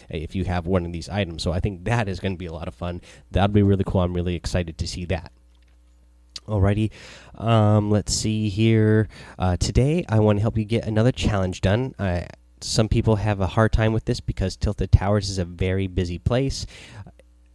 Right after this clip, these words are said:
anyways, and then, you know, with a weekly challenge there where you have to get three kills in Tilted Towers, you get extra people landing there. At this point in the week, we're getting towards the end of this week, so most people have gotten this done, but if you are one of the players who has let me know there's,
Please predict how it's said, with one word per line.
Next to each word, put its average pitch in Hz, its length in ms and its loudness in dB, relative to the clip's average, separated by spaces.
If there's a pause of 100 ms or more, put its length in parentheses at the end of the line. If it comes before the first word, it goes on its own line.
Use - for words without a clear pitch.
anyways, 131 640 2
and 92 260 -4
then, 90 180 -2
you 92 80 -4
know, 92 120 0
with 92 180 2
a 92 60 -2
weekly 95 300 -2
challenge 113 380 -2
there 110 120 4
where 101 100 2
you 95 120 0
have 98 240 -4
to - 80 -6
get 92 180 -6
three 90 240 -4
kills 113 360 0
in 110 80 0
Tilted 110 300 -2
Towers, 101 400 0 (300)
you 143 80 -6
get 131 240 2
extra 113 220 -4
people 107 260 0
landing 104 280 0
there. 107 180 2 (260)
At - 80 -10
this 151 240 2 (220)
point 135 160 2
in 120 40 -2
the 127 80 2
week, 127 220 0
we're 117 60 2
getting 113 240 -2
towards 107 260 2
the - 100 -8
end 113 120 -4
of 107 60 -6
this 107 180 -4
week, 113 120 0
so 120 140 -2
most 170 400 -4
people 95 340 0
have 90 180 -4
gotten 85 220 -6
this 85 140 -10
done, 95 240 -4
but 95 180 -2
if 117 240 -4
you 123 160 -2
are 113 100 4
one 131 180 0
of 139 60 -2
the 139 80 -2
players 117 460 -2 (300)
who 117 80 0
has 104 100 2
let 110 80 2
me 110 100 -2
know 107 100 2
there's, 98 260 0